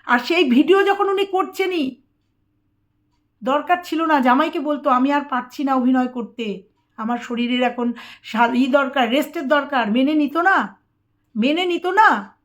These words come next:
ডেইলি ব্লগ যেমন নতুন শ্যুট করছে, সেটাই দেখাতো ওই চ্যানেলটায়। তবুও সেই স্মৃতিওয়ালা, মেয়ের স্মৃতিওয়ালা, ওর বউয়ের স্মৃতিওয়ালা চ্যানেলটা বিক্রি করে দিল তাকে না জানিয়ে।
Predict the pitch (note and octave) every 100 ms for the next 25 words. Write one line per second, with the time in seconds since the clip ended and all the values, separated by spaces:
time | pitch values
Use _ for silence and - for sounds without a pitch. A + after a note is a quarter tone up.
0 | _ _ _ _ _ _ _ G#3+ D#4 F4+
1 | D4+ D#4+ E4 C4 D#4 E4+ D#4 D4+ E4+ F#4
2 | - D#4 - F4 - D#4+ C4+ - - E4
3 | F4+ F#4+ F#4 F4 - F4 F4+ C#4+ - _
4 | _ _ _ D4 D4 D4+ D#4+ D4+ C#4+ A3
5 | G3 _ _ _ _ _ - D4+ F#4 F4+
6 | - E4+ F4 - D#4+ F4 D#4+ D#4+ D4+ D#4+
7 | - D4 D4+ D#4+ D#4+ D#4 D4 D4+ C4+ D#4+
8 | E4 D#4+ D4+ D#4 D4 C4+ - - - A#3
9 | C4+ D4+ D#4 D#4 D#4 F4 F4+ F#4 F4+ F#4
10 | F4+ F4 F4 E4+ F4+ G#4 G#4+ C#4+ G3+